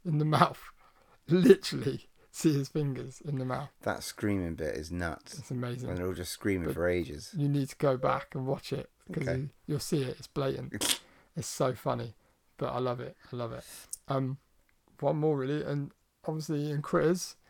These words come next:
Speaker 1: there's the toi-, the critter that comes out of the toilet. That's a, a homage to Ghoulies.
Speaker 2: Yeah, it's a complete nod. I love that.
Speaker 1: Which is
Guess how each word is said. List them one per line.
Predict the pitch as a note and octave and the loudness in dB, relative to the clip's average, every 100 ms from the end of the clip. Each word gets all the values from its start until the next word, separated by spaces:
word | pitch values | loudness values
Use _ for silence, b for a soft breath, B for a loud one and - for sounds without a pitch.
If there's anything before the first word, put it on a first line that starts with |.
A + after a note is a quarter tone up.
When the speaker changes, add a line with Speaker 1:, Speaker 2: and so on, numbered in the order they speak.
| b b b b _ | b b b b _
Speaker 1:
there's | D3+ D3 C#3 | 0 0 0
the | D3+ C#3 | -4 -4
toi-, | D#3+ D#3+ E3 | 0 0 0
the | C#3+ | -2
critter | - D#3 | 0 0
that | D3+ | 0
comes | - D3+ | -2 0
out | D3 | 0
of | B2+ | -2
the | |
toilet. | - E3 F3 - - _ | 0 2 2 0 -6 _
That's | C#3 C3 - | -6 -4 -4
a, | B2+ C3 - - | -4 -6 -12 -10
a | C3+ | -6
homage | - C3+ C3 B2+ - | -2 2 2 2 -2
to | C3 | -6
Ghoulies. | C3+ B2+ A#2+ | -2 -2 0
Speaker 2:
Yeah, | - - - | 0 -2 -6
it's | - | -10
a | F#2 F2+ - | -8 -10 -12
complete | C2+ - F2+ | -12 -6 -2
nod. | F2 F2+ E2+ - | 0 0 -2 -6
I | F2 | 0
love | F#2+ F2 | 2 4
that. | F2+ - | 2 0
Speaker 1:
Which | - C#3+ - | -4 -12 -10
is | A#2 | -12